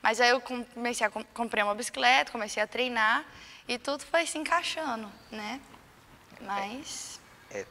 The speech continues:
Speaker 2: tem de se dedicar bastante, além das fases de transição, né, que eu
Speaker 1: Exatamente, era a pior parte, né?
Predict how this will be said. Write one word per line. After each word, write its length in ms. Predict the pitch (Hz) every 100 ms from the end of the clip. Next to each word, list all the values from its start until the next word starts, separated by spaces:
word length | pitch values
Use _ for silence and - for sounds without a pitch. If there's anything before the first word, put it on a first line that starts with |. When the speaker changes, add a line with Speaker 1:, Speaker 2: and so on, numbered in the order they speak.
| -
Speaker 2:
tem 200 | 107 107
de 60 |
se 100 | -
dedicar 360 | 110 107 - 110
bastante, 480 | 107 107 - 101 107
além 220 | 113 117
das 200 | 120 -
fases 280 | 117 113 110
de 100 | -
transição, 640 | 113 113 117 - 107 101
né, 140 | 104 104
que 140 | -
eu 80 | 101 -
Speaker 1:
Exatamente, 680 | 220 208 214 233 233 -
era 460 | - 220 220 269 262 262 -
a 100 | 233
pior 280 | 254 269
parte, 480 | 302 359 285 214 -
né? 180 | 208 202